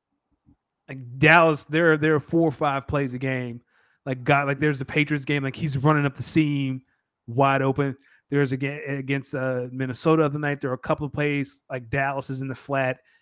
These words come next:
and Jalen's trying to go for the big play. Like, he's trying to hit A J, he's trying to hit Devontae on the big plays. Like, w-, if Jalen just calms down and just takes what the defense gives him, Dallas is gonna eat 'cause Dallas has been open consistently, like, in the flat,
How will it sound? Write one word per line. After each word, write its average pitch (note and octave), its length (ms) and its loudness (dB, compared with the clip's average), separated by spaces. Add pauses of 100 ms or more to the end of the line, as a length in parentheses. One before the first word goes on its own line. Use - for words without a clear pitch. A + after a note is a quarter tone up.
(120)
and C3 140 -6
Jalen's C#3 380 0
trying C3+ 220 0
to C3 60 -4
go B2+ 160 0
for B2+ 160 -4
the B2+ 80 -2
big C3 220 -2
play. C3+ 200 -2
Like, A#2+ 120 -8
he's C3 120 -8
trying C#3 220 -4
to C3+ 60 -6
hit C3+ 120 -4
A C3+ 140 2
J, B2+ 160 -2
he's B2+ 140 -2
trying C3 160 -4
to B2+ 60 -8
hit C3 100 -8
Devontae B2+ 440 -4
on B2 120 -8
the B2 60 -8
big C3 240 -4
plays. C3+ 480 -2 (420)
Like, C3+ 100 -2
w-, D#3+ 140 -2
if C3+ 160 0
Jalen D3+ 420 6
just C#3 160 -2
calms C#3+ 360 0
down C#3 260 2
and C3+ 60 -2
just C3 180 -4
takes C#3+ 240 -2
what B2+ 80 -8
the B2+ 60 -4
defense C3 380 -2
gives C#3 280 0
him, F3 260 0 (560)
Dallas C#3 420 2
is A#2+ 80 -6
gonna A#2+ 240 -4
eat B2+ 220 -2
'cause B2+ 200 -6
Dallas C#3 400 2
has A#2+ 160 -6
been C3 200 -10
open A#2+ 360 -6
consistently, B2 1000 -6
like, A#2 140 -8 (120)
in D#3 140 2
the C3+ 80 0
flat, B2 460 -6